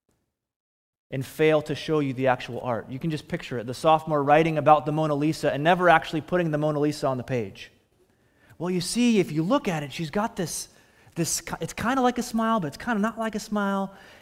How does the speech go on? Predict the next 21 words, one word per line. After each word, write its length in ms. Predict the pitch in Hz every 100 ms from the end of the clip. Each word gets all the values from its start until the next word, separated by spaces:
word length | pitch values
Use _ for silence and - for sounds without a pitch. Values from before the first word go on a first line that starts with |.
| -
and 140 | 156
it's 160 | 139 -
enigmatic, 600 | 180 170 185 185 185 180
and 160 | 147
we're 60 | 147
not 180 | 190 175
really 160 | 185
sure, 140 | 165 160
and 80 | -
she's 160 | 147
kinda 200 | - 202
looking 300 | 160 190 196
at 200 | 175 175
you." 240 | 185 175 160 _ _ _ _ _ _ _ _ _ _ _ _
No, 220 | 202 214
just 200 | 147 214
show 180 | - 220
her 100 | 262
the 80 | 185
painting. 500 | - 180 220 110 - _ _
<laughs> 100 | -